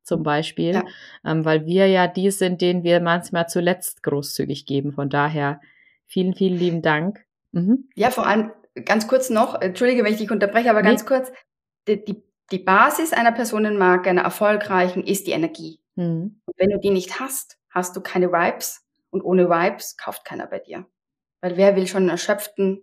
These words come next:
Speaker 2: Coach <laughs> an seiner Seite haben?
Speaker 1: Dem gibt's nichts hinzuzufügen, würde ich sagen.
Speaker 2: <laughs>
Speaker 1: Perfektes Abschlusswort, Monika.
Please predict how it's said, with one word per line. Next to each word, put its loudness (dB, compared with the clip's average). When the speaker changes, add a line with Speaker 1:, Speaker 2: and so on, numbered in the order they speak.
Speaker 2:
Coach 0
<laughs> -10
an 4
seiner 4
Seite 0
haben? -2
Speaker 1:
Dem 4
gibt's -4
nichts 4
hinzuzufügen, 4
würde 8
ich 10
sagen. 4
Speaker 2:
<laughs> -10
Speaker 1:
Perfektes 4
Abschlusswort, 6
Monika. 4